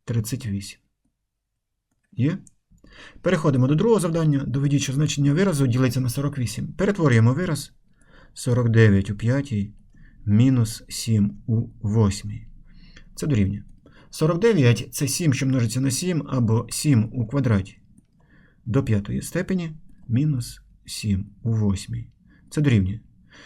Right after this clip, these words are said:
Сім у степені два до п'ятої степені — це сім у десятій степені, два помножити на п'ять.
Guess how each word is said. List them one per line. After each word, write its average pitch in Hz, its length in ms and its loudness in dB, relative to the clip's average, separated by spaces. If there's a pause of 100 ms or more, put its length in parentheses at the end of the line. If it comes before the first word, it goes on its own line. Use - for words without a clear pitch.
(220)
Сім 127 360 4
у 120 60 4
степені 135 420 2
два 127 200 0
до 127 120 -2
п'ятої 185 340 0
степені — 117 440 0
це 147 140 -6
сім 202 240 2
у 143 60 4
десятій 131 420 0
степені, 107 460 -2
два 107 160 0
помножити 110 320 -2
на 110 80 -2
п'ять. 104 240 -4